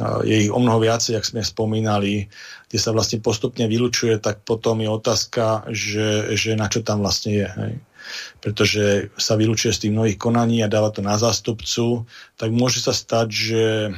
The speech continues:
jak sa hovorí, že bol pri vzniku úradu a nakoniec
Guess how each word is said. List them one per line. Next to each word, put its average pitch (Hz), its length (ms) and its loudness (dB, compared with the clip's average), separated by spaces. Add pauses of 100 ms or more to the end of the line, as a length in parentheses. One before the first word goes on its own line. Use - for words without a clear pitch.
(840)
jak 117 160 -2
sa 131 80 2
hovorí, 117 320 0
že 113 160 -2
bol 131 160 2
pri 123 160 -2
vzniku 123 400 -2
úradu 120 320 2
a 117 80 2
nakoniec 110 400 -4